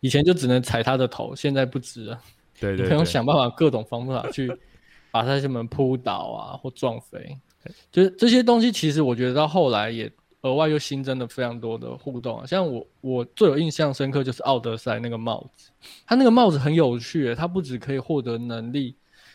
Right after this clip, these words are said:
Speaker 1: 还可以成为平台，然后还可以攻击。对，他就是，我觉得马里奥他在每个系列都，他都多，以他的互动的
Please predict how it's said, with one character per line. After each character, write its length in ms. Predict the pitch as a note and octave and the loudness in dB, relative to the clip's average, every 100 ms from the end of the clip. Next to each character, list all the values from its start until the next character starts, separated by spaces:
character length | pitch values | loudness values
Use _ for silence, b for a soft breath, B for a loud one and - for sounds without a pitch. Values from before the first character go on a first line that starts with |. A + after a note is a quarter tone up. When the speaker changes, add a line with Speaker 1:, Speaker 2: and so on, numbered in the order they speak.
| b | b
Speaker 1:
还 200 | - C#3 | -4 -2
可 160 | C#3+ | 4
以 80 | D#3+ | 4
成 280 | C3 C3+ B2 | 2 0 0
为 120 | B2 | 0
平 400 | A#2+ - A#2 A#2+ | 0 -6 -6 -4
台， 380 | B2+ A#2 A#2 C#3 B2+ | -4 -4 -6 -10 -6
然 100 | B2+ | -4
后 80 | |
还 160 | C#3 C#3+ | -2 -2
可 180 | D3+ D3+ | 0 0
以 120 | C#3 | 0
攻 360 | - C#3 C#3 C#3 | 0 0 0 -6
击。 340 | - - C3 C#3+ _ _ _ _ _ _ - | -12 -20 -20 -20 _ _ _ _ _ _ -2
对， 180 | C3+ | 0
他 220 | A#2+ F3 F#3+ | 0 0 0
就 220 | F#3 F#3 | 2 2
是， 200 | F#3+ E3+ - _ _ _ - | 4 0 -6 _ _ _ -2
我 120 | C#3+ | 2
觉 100 | E3+ | 4
得 60 | |
马 200 | F3+ A#2+ | 4 4
里 140 | B2+ D3+ | 4 4
奥 80 | D3+ | 4
他 180 | D3+ | 2
在 140 | D3+ D#3+ | 2 2
每 180 | B2+ A2+ | 0 -2
个 80 | |
系 220 | A#2 - C#3 | -4 -4 -2
列 220 | C#3 C3 | 0 0
都， 120 | B2+ | -4
他 160 | B2 C3 | -4 -4
都 140 | C3+ | -4
多， 220 | C3 C#3+ - _ - | -2 -6 -6 _ -8
以 160 | B2 | -6
他 120 | C#3+ E3 | -2 0
的 80 | D3+ | 0
互 240 | F#3+ D3 | 0 0
动 200 | D#3 C3+ | 0 0
的 160 | A2+ | -2